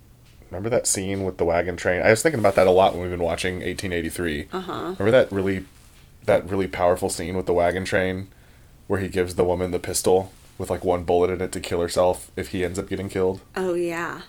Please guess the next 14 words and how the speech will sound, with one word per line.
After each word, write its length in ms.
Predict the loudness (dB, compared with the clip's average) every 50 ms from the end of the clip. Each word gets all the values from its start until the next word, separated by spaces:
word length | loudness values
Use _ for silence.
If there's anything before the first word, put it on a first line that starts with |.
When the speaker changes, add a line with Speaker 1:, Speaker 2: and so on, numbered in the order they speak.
| -20 -20 -20 -20 -20 -8 0
Speaker 1:
Or 160 | 2 4 4
if 100 | 4 2
she's 160 | 0 -4 -4 -4
afraid 300 | -2 0 0 0 0 -2
she's 140 | -4 -6 -6
gonna 140 | -6 -6 -4
be, 120 | -2 -2
like, 340 | 0 0 -2 -2 -4 -8 -18 -20 -20 -20 -20 -20 -20 -20 -20 -20 -20 -20 -14 -4
captured 440 | 0 0 0 0 0 0 -2 -2 -2
or 80 | -2
killed 300 | -2 0 2 2 2 2
or 60 | 0 -2
something. 360 | -4 -4 -2 -2 -2 -2 -2
Speaker 2:
Uh-huh. 420 | -4 -4 -6 -8 -8 -6 -8 -8